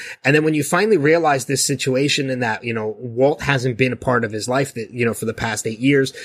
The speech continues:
this is, this is not just the first time they are in each other's lives. You have to throw in the combination that not only is this the fir-, <laughs> these are like, they're within a week of being in each other's lives,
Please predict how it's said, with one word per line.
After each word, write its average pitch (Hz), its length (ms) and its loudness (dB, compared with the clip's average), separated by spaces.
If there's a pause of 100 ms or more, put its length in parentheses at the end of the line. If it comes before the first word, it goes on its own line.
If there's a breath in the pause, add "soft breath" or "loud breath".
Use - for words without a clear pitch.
(180 loud breath)
this 160 220 4
is, 147 180 0 (400 loud breath)
this 240 220 4
is 233 120 0
not 196 280 4
just 175 200 -2
the 147 80 -2
first 156 380 -6
time 160 240 0
they 143 160 -2
are 131 120 0
in 139 120 2
each 131 160 -2
other's 123 300 -4
lives. 123 500 -2 (1000 loud breath)
You 170 360 0
have 214 220 0
to 220 80 2
throw 175 280 0
in 165 120 2
the 139 60 0
combination 151 680 0
that 123 140 -4
not 139 200 -2
only 180 280 -2
is 127 140 -2
this 135 180 -2
the 123 120 -6
fir-, - 400 0
<laughs> - 80 -12
these 202 160 0
are 196 60 4
like, 165 360 -2
they're 180 240 4
within 214 300 4
a 165 80 2
week 165 480 0
of 139 180 -2
being 156 220 -2
in 147 80 -4
each 139 160 -2
other's 143 240 0
lives, 139 340 0